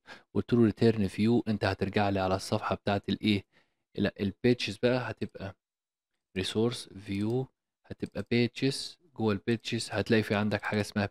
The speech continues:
بيرنتس، جوه البيرنتس هتلاقي عندك حاجه اسمها داش بورد على طول. احنا ممكن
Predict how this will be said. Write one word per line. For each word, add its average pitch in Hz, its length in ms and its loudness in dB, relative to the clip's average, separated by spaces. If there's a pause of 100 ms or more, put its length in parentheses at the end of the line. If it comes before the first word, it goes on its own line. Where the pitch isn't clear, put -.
بيرنتس، 113 500 2 (420)
جوه 104 280 0
البيرنتس 107 560 0
هتلاقي 101 280 -4
عندك 104 320 -2
حاجه 101 460 -4 (140)
اسمها 101 500 -6 (680)
داش 101 680 -2 (1600)
بورد 110 380 2
على 95 180 -4
طول. 127 360 0 (560)
احنا 110 160 -4
ممكن 107 420 -2